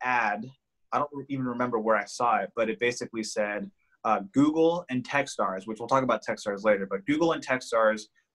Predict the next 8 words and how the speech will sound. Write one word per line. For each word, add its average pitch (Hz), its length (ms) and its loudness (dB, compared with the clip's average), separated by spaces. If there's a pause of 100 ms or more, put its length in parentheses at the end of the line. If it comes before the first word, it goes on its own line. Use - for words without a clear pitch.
were 120 160 2
putting 143 340 4
on 117 380 2
a 107 40 -10 (120)
program, 101 680 0 (300)
um, 107 240 4
called 110 360 -2
Next. - 520 -4